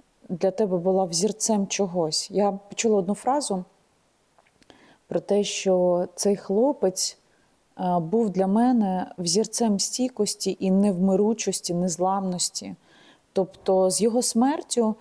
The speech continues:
я вже не вірю в справедливість, сказала мені одна дівчина. Я не вірю в справедливість. Тобто, ну, мало того, що ясно, що немає, напевно, якихось сил небесних, бо інакше б вони його зберегли.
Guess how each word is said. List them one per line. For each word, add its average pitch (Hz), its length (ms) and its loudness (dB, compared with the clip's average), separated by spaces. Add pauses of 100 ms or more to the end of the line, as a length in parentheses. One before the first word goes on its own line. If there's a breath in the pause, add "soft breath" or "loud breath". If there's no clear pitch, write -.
(260 soft breath)
я 214 140 0
вже 220 180 0
не 214 140 6
вірю 220 180 2
в 175 60 -4
справедливість, 180 920 -2
сказала 170 400 -2
мені 165 240 -4
одна 165 220 -6
дівчина. 185 560 -10 (880 soft breath)
Я 208 220 2
не 214 120 2
вірю 202 220 2
в 160 60 -8
справедливість. 160 680 -2
Тобто, 165 400 -4
ну, 190 140 2
мало 214 240 4
того, 202 160 0
що 175 440 0
ясно, 190 340 -2
що 175 240 -4 (460)
немає, 180 380 2
напевно, 170 540 -4 (300 loud breath)
якихось - 420 -4
сил 254 260 2
небесних, 170 600 0
бо 175 140 2
інакше 170 360 -4
б - 100 -20
вони 165 200 -4
його 165 360 -4 (460)
зберегли. 165 640 -4